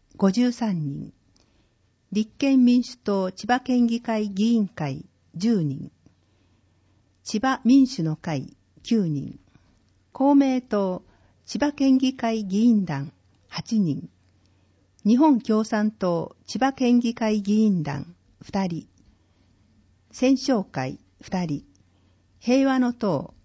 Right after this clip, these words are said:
一人、社民党一人、千葉県民の声一人、市民ネットワーク一人、北総ダッシュの会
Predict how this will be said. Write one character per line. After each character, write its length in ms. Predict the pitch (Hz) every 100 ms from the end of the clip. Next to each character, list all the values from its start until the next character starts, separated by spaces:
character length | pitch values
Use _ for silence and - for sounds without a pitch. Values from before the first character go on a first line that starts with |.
| -
一 240 | - 196
人、 180 | 156 101 - _ _ _ _ _ _ _ -
社 240 | - 208
民 240 | 254 254
党 500 | 247 - 208 190 190 - -
一 260 | - 190
人、 160 | 147 - _ _ _ _ _ _ _ _ _ _ _
千 140 | - 220
葉 160 | 269
県 340 | 285 240 254 254
民 220 | 240 233
の 140 | 220
声 360 | 220 185 143 - _ _ -
一 240 | - 185
人、 180 | 151 - _ _ _ _ _ _
市 240 | - - 233
民 240 | 285 285
ネ 120 | 262
ッ 40 | 254
ト 240 | - 247
ワ 260 | 233 185 -
ー 60 |
ク 220 | - 147 - _
一 240 | - - 165
人、 160 | - - _ _ _ _ _ _ _ _
北 240 | 220 214 -
総 320 | 277 262 247
ダ 140 | 240
ッ 40 | 254
シ 200 | - 190
ュ 20 |
の 120 | 165
会 340 | - 151 135